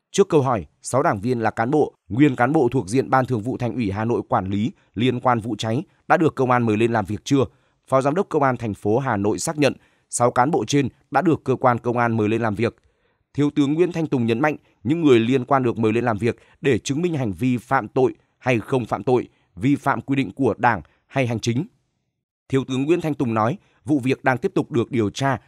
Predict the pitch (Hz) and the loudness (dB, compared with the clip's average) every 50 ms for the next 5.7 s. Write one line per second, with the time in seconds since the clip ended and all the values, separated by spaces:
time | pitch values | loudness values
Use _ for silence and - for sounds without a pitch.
0 | _ _ - - 175 175 165 160 147 131 110 - _ 127 123 104 82 90 101 98 | _ _ -6 -6 -4 -2 0 0 0 0 -2 -4 _ -2 -2 0 0 -2 -4 -2
1 | 90 127 139 185 233 - _ _ _ _ - - - 151 113 117 123 147 135 123 | -2 0 0 0 0 -2 _ _ _ _ -10 -6 -4 -2 0 0 0 0 0 -2
2 | 147 165 156 143 - 139 127 110 123 117 101 - - _ _ _ - 127 127 - | -2 -4 -4 -4 -4 -4 -2 -2 -2 -2 -2 -4 -8 _ _ _ -6 -4 -2 -2
3 | 131 135 151 - 131 107 113 117 82 101 - 135 127 101 90 - - 120 98 92 | -2 -2 0 -2 2 2 2 2 2 0 0 0 2 2 2 0 -2 -2 0 0
4 | 113 117 143 160 151 117 - _ _ _ _ - 147 131 131 139 139 127 123 123 | -2 0 2 2 0 0 -2 _ _ _ _ -4 -2 -2 0 0 0 0 0 4
5 | 143 131 101 - 127 110 98 - - 123 127 131 127 | 4 4 4 4 0 0 0 -2 -4 -2 0 0 0